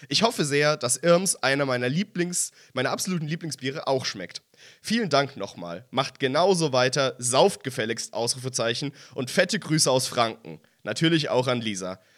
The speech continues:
Stefan slash El Croquetto. P S, Jabba, im März setzt es was. Das weißt du. Ja, im März setzt es tatsächlich was. Äh,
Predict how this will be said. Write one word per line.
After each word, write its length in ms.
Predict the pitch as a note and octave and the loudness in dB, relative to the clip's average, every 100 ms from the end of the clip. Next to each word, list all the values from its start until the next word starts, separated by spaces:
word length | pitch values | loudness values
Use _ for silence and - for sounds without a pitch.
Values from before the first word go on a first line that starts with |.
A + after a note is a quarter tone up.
| _ | _
Stefan 640 | - C#3+ D#3 D#3+ D3+ D#3+ | 0 0 2 2 2 -2
slash 400 | - A#2+ A#2 - - | -4 -2 -2 -2 -2
El 160 | A2+ | -2
Croquetto. 560 | A#2 C3+ C3 G#2+ G2+ F2+ _ _ | -2 -4 -2 -4 -6 -10 _ _
P 160 | E3 D3 | 2 4
S, 340 | D3+ - - _ _ - | 4 2 -2 _ _ 2
Jabba, 460 | E3 D#3+ B2 F3+ _ _ _ | 2 4 2 2 _ _ _
im 240 | C3 A#2 | 0 2
März 480 | C#3+ D#3 C3+ - - _ _ _ _ | 4 4 4 0 -8 _ _ _ _
setzt 380 | - E3 - - | -2 -2 -2 -4
es 180 | A2 E2+ | -4 -2
was. 300 | G2+ - - _ | -6 -6 -8 _
Das 200 | A#2+ B2+ | -6 0
weißt 380 | C3 D3+ - G2 | 2 2 -2 -6
du. 140 | D2+ _ _ _ _ _ - - - _ _ _ - | -16 _ _ _ _ _ -20 -20 -20 _ _ _ 4
Ja, 180 | F#3 A3 | 6 6
im 100 | F#3 | 6
März 220 | F#3 G#3+ | 4 4
setzt 220 | F#3+ G3 | 0 -2
es 40 | E3+ | 0
tatsächlich 520 | D#3+ - F#3 D3+ B2+ | 0 2 -2 -2 -6
was. 280 | G#2 F2+ - - F3 _ | -4 -4 -6 -12 -20 _
Äh, 400 | D3 C#3 C3+ C3+ | -2 2 4 4